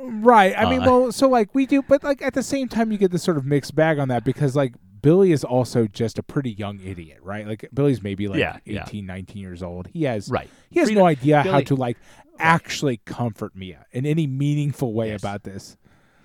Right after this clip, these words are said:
Speaker 1: He is,
Speaker 2: No.
Speaker 1: he's probably saying sort of the sort of things that his, his family said to him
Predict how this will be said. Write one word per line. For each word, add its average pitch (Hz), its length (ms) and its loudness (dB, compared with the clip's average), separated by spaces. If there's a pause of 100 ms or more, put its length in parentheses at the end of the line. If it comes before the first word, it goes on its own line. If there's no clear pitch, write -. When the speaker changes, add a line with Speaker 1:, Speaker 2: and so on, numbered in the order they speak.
(140)
Speaker 1:
He 302 140 0
is, 269 220 0
Speaker 2:
No. 123 100 -6
Speaker 1:
he's 196 160 0
probably 160 560 2
saying 120 540 -8
sort 165 600 4
of 107 120 -4
the 110 120 -4
sort 113 280 -4
of 101 80 -6
things 110 300 -8
that 139 120 -2
his, 160 320 -4 (380)
his 180 200 2
family 117 380 -4
said 113 220 -4
to 98 100 -6
him 101 420 -6